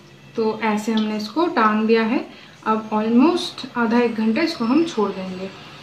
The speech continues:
हमने लगभग आधा लीटर पानी चढ़ा लिया है। वो शीरा बनाने के लिए, जिसमें हम अपने रसगुल्लों को उबालेंगे।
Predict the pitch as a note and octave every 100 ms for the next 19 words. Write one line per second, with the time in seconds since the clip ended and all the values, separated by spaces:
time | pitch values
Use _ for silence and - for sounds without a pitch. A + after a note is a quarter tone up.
0 | - E4 D4+ E4+ D#4 B3 B3 D#4 A#3+ G#3+
1 | B3+ D4 C#4+ D4+ C#4+ C4+ D4+ D4+ A3 G3+
2 | G#3+ C4 C#4 C#4+ D#4 G#4 - - - -
3 | - - - - - - - - - -
4 | - - - - - A3 A3 - A#3 A#3+
5 | B3+ C#4 C#4 C#4 C4+ C#4+ C#4 D4+ G4 -
6 | - - - - - - - A3+ A#3+ C4
7 | B3+ A#3 A#3+ C4 B3 A#3+ A3 A3+ A3+ A#3
8 | A3+ D#4 B3+ G#3+ G3 G3 F#3+